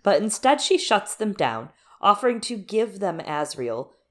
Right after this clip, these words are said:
in order to continue her experiments, avoiding their punishment. She reveals she'll have the Panzer born on her side,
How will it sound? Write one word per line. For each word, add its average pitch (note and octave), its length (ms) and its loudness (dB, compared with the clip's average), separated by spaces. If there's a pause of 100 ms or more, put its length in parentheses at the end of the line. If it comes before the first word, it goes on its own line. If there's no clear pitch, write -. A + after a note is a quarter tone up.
in F3 160 -4
order G3 320 -2
to G#3+ 80 -12
continue E3 480 -8
her C#3+ 120 -6
experiments, A#2+ 760 -6
avoiding D3 460 -2
their C#3 160 -4
punishment. B2 640 -8 (440)
She - 180 -2
reveals C4+ 460 4
she'll G3 220 0
have F3 240 0
the - 80 0
Panzer C#3+ 440 -4
born C3+ 200 0
on B2+ 160 -2
her C3 120 -4
side, A#2 460 -2